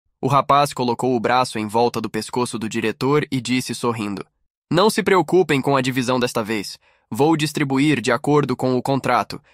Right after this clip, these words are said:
e podemos continuar a cooperar mais tarde."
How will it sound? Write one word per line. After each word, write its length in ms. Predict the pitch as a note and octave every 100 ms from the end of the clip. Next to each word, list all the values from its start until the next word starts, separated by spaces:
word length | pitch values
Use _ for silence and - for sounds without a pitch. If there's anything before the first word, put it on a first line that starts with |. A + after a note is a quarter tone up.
| _ -
e 80 |
podemos 380 | B2+ C#3 D3+ D#3+
continuar 520 | - D#3 E3 C#3 C3
a 60 | C3
cooperar 520 | C3 C3 B2 A2+ A#2
mais 180 | A2+ A2+
tarde." 420 | A2 G#2 G2 D3